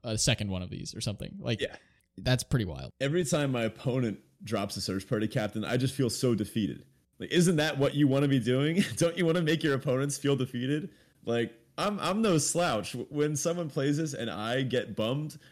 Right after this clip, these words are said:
Speaker 2: that means that card is <laughs> good. Also, take a, take a notice here. Lunarch Veteran, Morning Patrol, Candlegrove Witch, all of these have a flying mode, right?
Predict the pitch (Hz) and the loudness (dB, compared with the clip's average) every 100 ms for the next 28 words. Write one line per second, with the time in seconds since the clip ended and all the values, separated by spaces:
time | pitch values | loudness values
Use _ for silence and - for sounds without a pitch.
0 | _ 165 208 254 226 214 202 202 180 151 | _ -2 0 2 4 2 2 2 4 2
1 | 104 151 180 185 151 160 165 151 - 135 | 4 4 6 6 4 4 2 -2 -4 -8
2 | - _ 233 - - _ 165 196 202 156 | -10 _ -6 -6 -12 _ -2 0 0 0
3 | 135 196 202 156 127 180 170 139 165 139 | 0 -2 0 -2 -2 -4 -2 -2 -2 -4
4 | 104 92 82 _ _ - 113 175 196 139 | -4 -6 -8 _ _ -6 -2 0 0 0
5 | 143 127 120 113 131 135 _ _ _ 104 | 0 0 -2 -6 -8 -12 _ _ _ -6
6 | 120 165 185 156 127 - 107 92 85 120 | -2 0 -2 0 -2 -2 -2 -2 -4 -8
7 | _ _ - 170 180 151 117 98 92 101 | _ _ -2 0 2 2 2 2 0 -2
8 | - - 165 214 175 190 160 156 151 143 | -4 0 2 2 2 0 2 2 2 -2
9 | - 131 127 151 135 117 110 156 85 - | -2 -2 0 2 0 0 0 0 -2 -6
10 | - _ - 101 156 | -20 _ -8 -2 -2